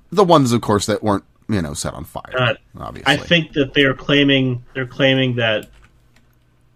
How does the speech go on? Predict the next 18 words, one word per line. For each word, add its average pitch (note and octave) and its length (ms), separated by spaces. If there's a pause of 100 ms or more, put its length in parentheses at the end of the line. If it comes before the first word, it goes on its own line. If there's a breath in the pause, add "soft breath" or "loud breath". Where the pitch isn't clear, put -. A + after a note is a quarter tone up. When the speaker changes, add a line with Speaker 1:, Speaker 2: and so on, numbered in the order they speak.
Speaker 2:
that A2+ 260
they're, G#2 340
they're G#2+ 300
contracting A#2+ 720
in G#2 200
general, A#2 380
but, G2+ 160
I A#2 100
mean, A2 180
that B2 160
one B2+ 120
was G2+ 160
one A2 120
of G#2 80
the F#2 60
places G#2 280
specifically G#2+ 480
targeted. G#2 480